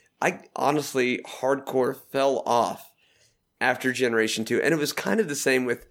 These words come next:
Pokemon Go, if we end up talking about that later. Pogo came out, and I loved it until, like, Gen two came out. And then I'm like, "Well, that's it for me." But I, th-, that's my memory of it. I loved it.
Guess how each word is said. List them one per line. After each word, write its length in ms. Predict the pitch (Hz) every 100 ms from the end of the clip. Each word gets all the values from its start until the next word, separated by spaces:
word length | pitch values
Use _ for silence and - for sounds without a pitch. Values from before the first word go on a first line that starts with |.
| _ - _
Pokemon 480 | - 147 135 127 120
Go, 240 | 120 110 -
if 160 | -
we 100 | 123
end 100 | 117
up 80 | 104
talking 260 | 123 117 123
about 180 | 123 -
that 160 | -
later. 340 | 117 107 - - _ - _ _ -
Pogo 380 | 170 170 165 156
came 200 | 156 139
out, 320 | 135 135 - 104
and 120 | 113
I 120 | 117
loved 460 | 113 117 127 127 120
it 180 | - - -
until, 680 | - 190 - 147 139 139 127 _ _ _
like, 180 | - 113
Gen 260 | - 120 117
two 200 | 120 113
came 180 | 87 90
out. 300 | 87 - -
And 120 | 113 117
then 80 |
I'm 60 | 113
like, 220 | 110 104
"Well, 260 | 113 131 117
that's 240 | 107 113
it 140 | - -
for 80 |
me." 240 | 71 73 - _ _ _ _ _ _ -
But 340 | 123 110 - - - -
I, 120 | 151 139 95 -
th-, 220 | 139 139 -
that's 180 | 156
my 100 | 175
memory 340 | 156 160 156 117
of 120 | 110
it. 80 | -
I 80 | 143
loved 300 | 156 165
it. 100 | -